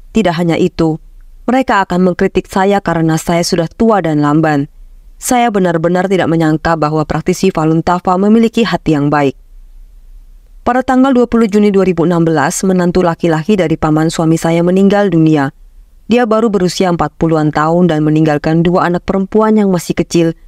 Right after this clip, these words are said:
dan ayahnya yang sudah lanjut usia yang berusia delapan puluhan tahun. Ketika dia masih hidup, dia menangani semuanya, termasuk pekerjaan di ladang, kapan harus menanam,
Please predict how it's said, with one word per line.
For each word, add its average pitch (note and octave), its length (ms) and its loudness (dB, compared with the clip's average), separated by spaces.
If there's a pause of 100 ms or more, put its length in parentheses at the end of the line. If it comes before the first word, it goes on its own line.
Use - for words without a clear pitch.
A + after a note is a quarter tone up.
(240)
dan A3 320 0
ayahnya F3+ 400 2
yang E3 160 0
sudah D#3+ 240 -2
lanjut D#3 320 0
usia E3+ 240 0
yang E3+ 240 0
berusia E3 400 0
delapan F#3+ 320 0
puluhan D#3 320 0
tahun. D3+ 400 -2 (680)
Ketika C4 340 -2
dia A#3+ 220 2
masih A3+ 340 2
hidup, F3 320 0
dia G#3 160 2
menangani F3+ 460 0
semuanya, D3 560 0 (420)
termasuk C#3+ 380 -4
pekerjaan D#3 640 -4
di E3+ 100 2
ladang, E3 400 0 (220)
kapan A3+ 260 -2
harus F#3 300 -2
menanam, D#3+ 420 0